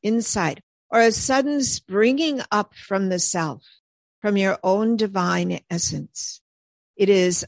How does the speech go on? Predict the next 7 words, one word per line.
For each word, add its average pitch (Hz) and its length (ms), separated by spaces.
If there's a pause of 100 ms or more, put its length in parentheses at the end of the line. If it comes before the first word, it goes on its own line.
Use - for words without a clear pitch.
(100)
a 208 80
message 160 540
from - 220
God, 190 400 (640)
speaking 311 540
to 269 160
you 240 300